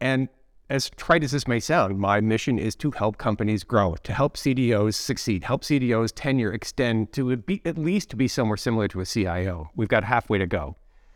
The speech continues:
five years versus two and a half years. And, and I believe in that. That's kind of my mission. And I was like, "Okay, well, how do I do this differently?" Yes, everybody's got a podcast. Yes, everybody's got blogs, all those other things. But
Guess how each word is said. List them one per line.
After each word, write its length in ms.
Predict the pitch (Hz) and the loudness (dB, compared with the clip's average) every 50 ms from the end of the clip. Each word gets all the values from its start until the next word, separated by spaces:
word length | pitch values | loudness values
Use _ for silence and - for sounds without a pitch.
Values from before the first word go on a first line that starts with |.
| - - - | -20 -12 -2
five 260 | - 123 120 120 110 | 2 4 4 4 4
years 140 | 113 113 107 | 2 0 0
versus 300 | 95 110 104 - - 98 | 0 -2 -2 -2 -4 -6
two 180 | - - 113 104 | -4 -2 0 0
and 100 | 98 95 | 0 0
a 40 | 98 | 0
half 240 | 101 95 92 - | 0 0 0 -2
years. 260 | 98 92 73 - - - - | -2 -4 -4 -6 -8 -10 -6
And, 160 | - 135 135 - | -4 -4 -2 -2
and 140 | 151 143 143 | 0 0 2
I 80 | 147 | 2
believe 260 | 143 143 139 160 156 143 | 2 2 2 2 2 2
in 80 | 120 | 2
that. 160 | 113 113 110 104 | 2 2 2 2
That's 160 | 117 113 - | 0 -2 0
kind 140 | - 135 135 | 0 0 0
of 40 | 113 | 0
my 140 | 107 104 107 | 0 0 2
mission. 280 | 135 180 - - 95 | 0 0 -2 -2 -4
And 80 | 95 98 101 | -4 -4 -2
I 20 | |
was 80 | 101 113 | -2 -2
like, 140 | 113 120 | 0 0
"Okay, 180 | 147 143 - 110 | 0 0 0 -2
well, 160 | 101 110 110 | -2 0 0
how 140 | 110 131 139 | 0 2 2
do 80 | 139 120 | 2 2
I 40 | 117 | 0
do 120 | 120 117 | 0 0
this 120 | 107 107 - | -2 -2 -4
differently?" 440 | 101 90 - 98 87 92 87 82 - - _ - - _ - _ - | -4 -4 -4 -2 -2 -2 -4 -4 -6 -12 _ -20 -20 _ -20 _ -2
Yes, 320 | 139 147 151 143 - - | 2 4 4 4 4 2
everybody's 340 | 151 131 127 113 120 113 104 | 2 2 2 2 2 0 2
got 120 | 117 101 | 0 0
a 60 | 104 85 | 0 2
podcast. 580 | - 95 92 92 - - 98 92 92 - - - | 2 2 2 2 2 0 2 2 2 0 -2 -2
Yes, 260 | 110 117 127 127 - | 2 2 2 2 2
everybody's 320 | 127 120 104 117 110 104 - | 0 0 2 2 0 2 2
got 160 | 113 101 87 | 0 0 0
blogs, 280 | 98 95 92 95 85 | 0 0 0 0 0
all 80 | 95 92 | -2 -2
those 180 | 90 101 90 95 | -2 -2 -2 -2
other 180 | 92 98 90 | -2 -2 -2
things. 400 | - - 170 160 127 123 107 - | 0 2 2 4 4 2 0 -2
But 420 | - 98 - 117 113 107 110 - | -4 -2 2 2 2 2 2 -2